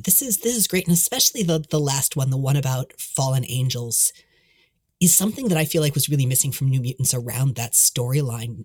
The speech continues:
not seeing the other characters, but in ter-, particular, Doug and Sam's response to, you know, half the team suddenly disappearing.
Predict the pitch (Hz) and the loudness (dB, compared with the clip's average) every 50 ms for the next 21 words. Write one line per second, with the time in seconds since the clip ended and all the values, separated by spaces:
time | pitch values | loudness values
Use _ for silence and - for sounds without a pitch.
0 | _ - 131 135 131 127 147 - - - - - 143 143 131 127 123 120 120 113 | _ -2 0 2 2 2 0 0 0 0 2 2 0 0 0 -2 -2 -2 -4 -6
1 | - _ _ _ _ _ _ _ _ _ _ _ _ _ - 139 160 139 147 156 | -8 _ _ _ _ _ _ _ _ _ _ _ _ _ 0 2 2 2 4 0
2 | 139 - - 170 170 170 - - 147 - - - 135 139 - 165 165 - - 147 | 0 0 0 0 0 0 0 0 -2 -2 -2 -2 -4 -2 -2 -2 -4 -2 -4 -2
3 | - - - - 320 269 226 185 147 - 151 143 - 160 160 170 170 170 151 147 | -2 -2 -4 -4 -2 0 0 0 0 -2 -6 -4 0 0 2 2 2 2 2 2
4 | 135 - - - 135 131 139 143 143 147 139 - - 120 127 123 - - - 131 | 2 2 0 -2 -2 -2 -2 0 0 2 2 0 0 -2 0 0 0 0 0 -2
5 | 123 120 127 - - - - - - _ - - - 120 123 123 113 117 117 110 | -6 -6 -6 -4 -2 0 0 0 -2 _ -2 -2 -2 -2 -6 -6 -6 -8 -10 -12
6 | - _ _ _ _ _ _ _ _ _ _ _ _ _ _ _ _ _ _ _ | -16 _ _ _ _ _ _ _ _ _ _ _ _ _ _ _ _ _ _ _
7 | _ _ _ _ _ _ _ _ _ - 135 135 131 123 - - 139 139 - - | _ _ _ _ _ _ _ _ _ 0 2 2 2 2 0 -2 -2 -2 -2 -4
8 | - - - - 143 135 127 120 - - 139 127 127 127 127 127 117 - - - | -6 -4 -4 -2 -2 -4 -2 0 2 2 2 0 -2 -2 -2 -4 -4 -2 -2 -2
9 | - 104 - - 143 139 139 107 104 - 101 98 | -2 -2 -6 -6 -6 -6 -6 -8 -10 -12 -16 -16